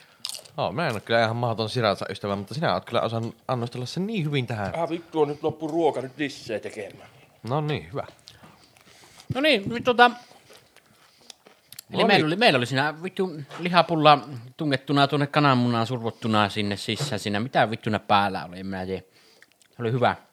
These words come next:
Speaker 1: Mm.
Speaker 3: Ihan hyvä. Minä annan arvosanaksi kaksi.
Speaker 1: Mä annan kolme.
Speaker 3: Joo. Sitten siinä oli niitä vihreitä kuulia. Ne on aina ikivihreitä.
Speaker 1: Mm.
Speaker 3: Minä annan arvosanaksi kaksi.
Speaker 1: En,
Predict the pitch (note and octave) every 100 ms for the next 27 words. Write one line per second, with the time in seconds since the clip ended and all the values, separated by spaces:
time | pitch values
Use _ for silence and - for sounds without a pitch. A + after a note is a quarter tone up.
0 | _ G3 G#2+ B2+ _ _ _ - A#2+ C3
1 | B2 - - - - - B2+ A#2+ A#2 A#2+
2 | A2+ A2+ G#2 A2 A2+ G#2 - - _ _
3 | _ - - C3 E2 F2 - _ - _
4 | - _ _ - - - - F2+ - -
5 | _ - - G#2+ G#2+ - - - - -
6 | - - - - - - - - - -
7 | C3+ C#3+ B2+ B2+ A#2 A#2+ A2 B2 D3 B2+
8 | G2 - C3 B2+ A#2 A2 G#2+ A#2+ A2 G#2
9 | A#2+ A2+ G#2+ - - - A#2 A2+ G2+ G#2+
10 | G#2 G2+ G2 G2 - _ - G2 F2+ A2+
11 | A#2 G#2 G#2 A2 G#2 G2+ F#2 - B2 A2
12 | - - - _ _ _ _ - - -
13 | B2 E2+